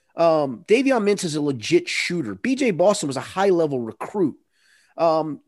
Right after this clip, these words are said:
yeah, you've had problems at point guard, and for whatever reason, Devin Askew keeps, he, he's reverted. I mean, he gives you absolutely nothing at this point of the game,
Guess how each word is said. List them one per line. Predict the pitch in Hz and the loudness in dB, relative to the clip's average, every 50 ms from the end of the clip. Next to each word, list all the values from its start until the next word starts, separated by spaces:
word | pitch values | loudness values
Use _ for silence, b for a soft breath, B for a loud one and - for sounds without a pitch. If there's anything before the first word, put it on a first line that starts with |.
| 185 - - | -20 -18 -6
yeah, | 214 220 220 | 0 2 4
you've | 180 190 185 196 190 | 4 2 2 0 2
had | 214 240 233 175 | 2 2 2 2
problems | - 208 202 208 180 156 | 2 2 2 2 2 0
at | 180 - - | -2 -2 0
point | - 190 180 | 0 0 0
guard, | - 165 170 170 170 | 2 4 4 4 4
and | 170 151 | 2 0
for | - | 0
whatever | 165 170 180 175 175 | 0 0 2 2 0
reason, | 175 160 143 135 | 0 -2 -2 0
Devin | 139 175 170 160 156 | 0 2 2 2 2
Askew | 156 160 151 - - 143 135 | 2 2 0 -2 -6 -10 -10
keeps, | - - 156 - - | -10 -10 -12 -12 -10
he, | - 156 175 190 165 | -8 -6 -6 -4 -4
he's | 156 208 220 156 | -4 -4 -4 -2
reverted. | 139 135 127 110 101 123 131 156 147 123 107 | 0 0 0 0 2 0 2 2 0 0 -2
I | 113 | -2
mean, | 113 117 117 | -4 -4 -6
he | 170 | -4
gives | 165 147 165 123 120 | -4 -4 -4 -2 -2
you | 147 | -2
absolutely | 135 131 - - 123 110 117 | -2 -2 -4 -8 -10 -8 -8
nothing | 110 113 113 117 127 151 165 160 - 135 120 | -6 -6 -6 -4 -2 -2 -2 -2 -4 -6 -8
at | 110 - | -8 -6
this | - 135 131 | -8 -8 -8
point | - - - 123 113 | -8 -8 -8 -6 -6
of | 107 | -6
the | 107 | -8
game, | 101 98 110 101 101 101 | -8 -10 -10 -10 -10 -12